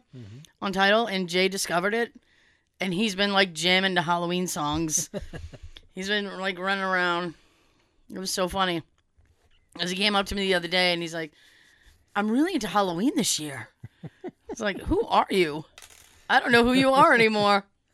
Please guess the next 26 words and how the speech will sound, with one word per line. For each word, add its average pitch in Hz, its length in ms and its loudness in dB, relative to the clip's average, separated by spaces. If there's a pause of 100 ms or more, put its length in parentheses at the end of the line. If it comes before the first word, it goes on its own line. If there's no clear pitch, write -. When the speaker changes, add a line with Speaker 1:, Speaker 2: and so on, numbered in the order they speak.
(300)
Speaker 1:
Are 107 80 -10
you 220 120 -4
possessed? 165 640 -6 (420)
Speaker 2:
Hmm. 254 380 -4 (1700)
What 208 120 0
did 226 140 0
you 254 120 0
do? 170 220 0 (380)
Did 170 100 -12
you 190 80 -4
do 185 40 0
anything 180 180 -2
fun? 196 280 -6 (1040)
Speaker 1:
I 165 200 -4
actually 151 340 -2
gave 120 200 -6
out 117 140 -6
candy. 127 380 -6 (380)
Speaker 2:
You 320 280 2
did 320 240 2
not. 254 460 6 (320)
Speaker 1:
Yes, 117 300 -10
I 151 60 -8
did. 170 260 -8 (680)
Speaker 2:
Did 269 260 2
you? 349 380 2